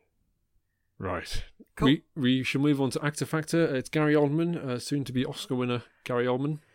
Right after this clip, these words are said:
Speaker 2: Yep.
Speaker 1: Um, I've seen surprisingly
Speaker 2: Long
Speaker 1: few
Speaker 2: overdue.
Speaker 1: Uh, yes, I,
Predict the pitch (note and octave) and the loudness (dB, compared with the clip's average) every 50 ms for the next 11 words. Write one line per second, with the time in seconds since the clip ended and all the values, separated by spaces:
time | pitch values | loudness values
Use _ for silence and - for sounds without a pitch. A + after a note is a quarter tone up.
0 | _ _ _ _ _ _ _ _ - C3 C3+ D#3 - - - - - B2 A#2+ B2+ | _ _ _ _ _ _ _ _ 0 2 2 2 2 -2 -16 -10 -6 -4 -4 -4
1 | C3+ D3+ C#3+ E3 F#3+ - - - E3 D3+ - - - - - F3+ E3 F3+ F3+ F3 | -4 -4 -4 -6 -6 -6 -4 -4 -4 -4 -4 -8 -10 -10 -10 -8 -6 -2 4 6
2 | E3+ F3 F3+ D#3 D#3 D#3+ D#3 - D3 C#3 C3+ C3 - - - - - - - _ | 6 6 6 4 4 4 4 4 2 0 0 -2 -6 -16 -20 -20 -20 -20 -20 _
3 | _ _ _ _ - - - - - - - - _ - E3 D#3 F3 F3+ F#3 F#3 | _ _ _ _ -20 -20 -20 -20 -20 -20 -20 -20 _ -2 0 2 2 2 2 4
4 | G#3 A3+ G3 C3 - - D#3+ D3+ D3 | 4 4 4 4 2 -2 -2 -4 -4